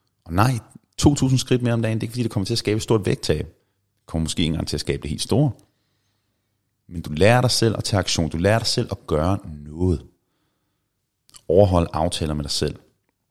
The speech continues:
Hvis du har en veninde, en ven, en familiemedlem, som du laver aftaler med, de kommer ofte for sent, eller også så møder de ikke op til aftalen, eller også så glemmer de aftalen, eller hvad det nu måtte være.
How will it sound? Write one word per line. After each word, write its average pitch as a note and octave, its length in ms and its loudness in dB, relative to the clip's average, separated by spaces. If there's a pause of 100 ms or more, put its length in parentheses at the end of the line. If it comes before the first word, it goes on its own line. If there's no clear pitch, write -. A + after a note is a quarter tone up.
(540)
Hvis G2 100 -2
du B2 100 6
har B2 140 8
en A#2 100 6
veninde, F#2+ 480 4 (760)
en D#2+ 180 -18
ven, E2+ 160 4
en - 1000 -8
familiemedlem, F2 640 4 (720)
som - 180 -8
du E2+ 60 0
laver D#2+ 160 4
aftaler D#2+ 520 0
med, - 160 -12 (1800)
de - 40 -20
kommer D#2+ 220 0
ofte - 200 -2
for - 80 -6
sent, G2 480 0 (1000)
eller - 120 -10
også - 120 -2
så - 60 0
møder D#2+ 180 0
de - 60 -6
ikke C#2 120 -8
op - 160 -6
til - 100 -4
aftalen, D#2 520 -2
eller - 140 -10
også - 180 -6
så C#2+ 420 -4
glemmer D2 260 -6
de D#2 140 -4
aftalen, D2 600 -6
eller C2 240 -20
hvad A#2+ 120 0
det F3 60 4
nu F3 60 4
måtte G2+ 160 0
være. C#2+ 140 -8